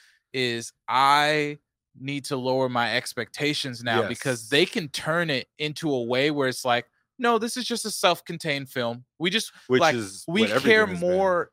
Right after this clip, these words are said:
Speaker 1: exactly. We care more about finishing Ant-Man, Hank Pym, and Hope's
Speaker 2: Oh,
Speaker 1: story
Speaker 2: no, don't do that.
Speaker 1: than showing you what's,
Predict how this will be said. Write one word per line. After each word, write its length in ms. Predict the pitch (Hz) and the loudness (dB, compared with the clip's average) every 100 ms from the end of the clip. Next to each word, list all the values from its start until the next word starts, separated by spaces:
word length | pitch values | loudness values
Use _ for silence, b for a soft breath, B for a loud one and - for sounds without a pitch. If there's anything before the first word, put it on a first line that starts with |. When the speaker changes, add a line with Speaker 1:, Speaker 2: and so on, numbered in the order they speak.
| - | -8
Speaker 1:
exactly. 540 | 156 123 147 143 131 | -6 0 2 2 -4
We 180 | 120 160 | -6 -6
care 280 | 185 240 190 | -4 -2 -2
more 340 | 156 165 165 117 | -2 -2 -2 -4
about 400 | 131 127 120 - - - | -2 0 0 -6 -12 -6
finishing 520 | 180 190 - 185 156 - | -6 -4 -4 -6 -8 -4
Ant-Man, 560 | 151 139 151 151 151 | -4 -4 -6 -4 -4
Hank 300 | 143 151 143 _ | -6 -8 -10 _
Pym, 420 | 156 139 139 139 - _ 131 | -6 -4 -4 -10 -16 _ -4
and 140 | 127 | -4
Hope's 400 | 143 156 156 - | 0 0 0 -6
Speaker 2:
Oh, 60 | - | -2
Speaker 1:
story 440 | 175 160 147 120 | 2 4 4 2
Speaker 2:
no, 240 | 101 92 | 0 -2
don't 260 | 92 98 98 | -6 -10 -10
do 160 | 98 95 | -12 -10
that. 340 | 92 90 87 139 | -8 -10 -12 -2
Speaker 1:
than 640 | 151 151 147 139 135 135 _ _ _ - | 4 6 6 2 -4 -12 _ _ _ -8
showing 540 | - - 180 170 165 | -2 4 6 4 0
you 180 | 165 165 | -6 -6
what's, 440 | 156 156 147 - | 0 0 0 -6